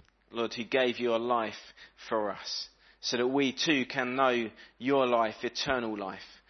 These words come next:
Lord, that is a wonderful thing. And Lord, I thank you that it gives us hope. Lord, that it gives us hope of an eternal future where there are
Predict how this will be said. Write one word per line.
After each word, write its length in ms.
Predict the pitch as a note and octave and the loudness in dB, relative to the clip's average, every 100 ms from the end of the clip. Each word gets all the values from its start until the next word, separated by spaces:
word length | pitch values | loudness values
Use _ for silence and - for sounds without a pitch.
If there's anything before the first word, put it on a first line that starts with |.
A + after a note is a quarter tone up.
| - - - | -20 -20 -4
Lord, 200 | A#2+ A#2 | -2 2
that 140 | B2+ | 2
is 120 | A#2+ A2+ | 2 -2
a 60 | |
wonderful 480 | A#2 A#2 A2 - G#2 - | -2 -2 -4 -8 -12 -8
thing. 160 | F#2 G2 _ _ _ _ _ _ - | -10 -10 _ _ _ _ _ _ -2
And 120 | C3+ | 4
Lord, 140 | D3 | 6
I 100 | C#3 C3+ | 6 4
thank 320 | - E3+ D3+ C3 | 0 -2 -2 -4
you 220 | A#2 G#2 - - - | -4 -4 -10 -20 -4
that 200 | C3 C3 | 0 0
it 120 | C3 | -2
gives 280 | D3 B2+ C#3 | -2 0 2
us 240 | B2 - F#2 - | 2 0 -8 -4
hope. 300 | C3 G#2+ - - - _ _ _ _ _ - - | -4 -4 -8 -20 -20 _ _ _ _ _ -20 -6
Lord, 200 | B2+ C3+ | 0 2
that 120 | C3 | 4
it 140 | C3+ B2+ | 2 2
gives 220 | D#3 B2 | 0 2
us 200 | C3 - - | 2 2 0
hope 320 | D3+ B2 - | 0 0 0
of 220 | A#2+ A2 | 0 0
an 100 | A#2 | -4
eternal 460 | A#2 - D#3 B2+ A2 | -4 -2 -2 -2 -4
future 480 | - B2+ G2 - | -6 -8 -6 -6
where 160 | G#2+ A#2 | 0 2
there 160 | A#2 B2 | 2 4
are 320 | C3 B2 | 4 4